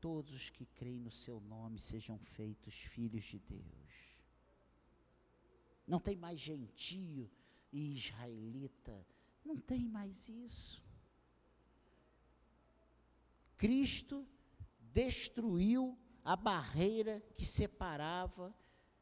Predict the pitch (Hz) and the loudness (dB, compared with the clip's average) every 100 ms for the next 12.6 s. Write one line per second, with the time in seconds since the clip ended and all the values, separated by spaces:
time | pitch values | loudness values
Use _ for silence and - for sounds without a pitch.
0 | _ 95 - 156 - 165 214 220 220 - | _ -6 0 0 6 6 6 2 -2 -8
1 | - - 185 202 202 196 - 220 233 185 | -12 -6 -2 -2 -4 -6 -4 -2 2 4
2 | 220 214 240 240 - 220 208 226 214 202 | 4 2 -2 -4 -2 -2 -2 -4 0 0
3 | - 214 226 208 175 - 208 208 - - | 0 -2 -6 -8 -8 0 2 2 -4 -18
4 | - 180 - 247 262 294 269 226 226 262 | 6 6 10 10 10 10 6 6 2 2
5 | - 226 - 254 269 269 233 - - - | 2 4 6 6 4 0 -6 -10 -14 -20
6 | - 160 226 254 294 - - - 247 269 | 2 4 8 10 10 6 4 8 8 6
7 | 233 240 220 - 247 247 202 302 - - | 4 0 0 4 6 6 0 0 2 6
8 | 214 185 135 - - - 190 233 - - | 8 6 2 -8 -16 2 6 6 4 6
9 | 294 - - 233 220 190 202 226 208 220 | 4 4 4 8 8 6 6 6 6 6
10 | 185 240 - 220 190 214 254 214 226 - | 8 6 6 4 8 8 6 0 0 2
11 | 214 - 208 185 - 226 240 - 240 247 | 2 4 4 4 4 2 0 2 2 4
12 | 285 285 262 277 240 | 2 8 6 6 -4